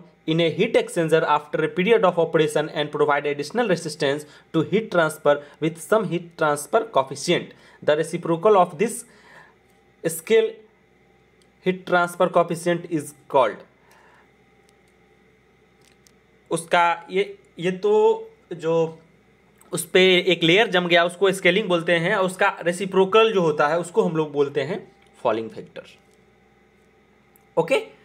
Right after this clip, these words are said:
तो बढ़ते हैं अगले क्वेश्चन की तरफ। हमारा अगला क्वेश्चन है, "The heat exchanger is said to be compact when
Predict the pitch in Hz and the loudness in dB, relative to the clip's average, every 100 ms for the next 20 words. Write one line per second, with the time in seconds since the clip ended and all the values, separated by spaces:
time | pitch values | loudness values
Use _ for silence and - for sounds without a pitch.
0 | _ _ - _ _ _ _ 107 104 101 | _ _ -20 _ _ _ _ -6 -4 -8
1 | - _ _ - 143 185 247 240 - - | -14 _ _ -4 -2 -2 -2 -4 -6 -14
2 | _ _ _ _ _ 160 196 190 180 180 | _ _ _ _ _ 0 0 -2 -4 -6
3 | 180 180 190 - _ _ _ _ _ _ | -6 -8 -10 -12 _ _ _ _ _ _
4 | _ _ _ _ _ _ _ _ _ _ | _ _ _ _ _ _ _ _ _ _
5 | _ _ - 143 147 156 170 233 226 - | _ _ -4 -2 0 -2 -2 -2 -4 -4
6 | 202 175 160 185 - _ _ - _ _ | -2 0 -2 -4 -12 _ _ -20 _ _
7 | _ _ 143 170 151 226 233 226 190 - | _ _ -2 0 0 -2 0 -2 -4 0
8 | 214 202 165 180 - _ - 180 180 - | 2 4 2 0 -8 _ -2 -2 0 0
9 | 202 247 - 208 170 202 202 _ - 180 | 0 0 -4 0 0 0 -4 _ -2 -2
10 | 180 180 143 - - _ _ _ _ - | 0 -6 -6 -10 -20 _ _ _ _ 0
11 | 202 | 0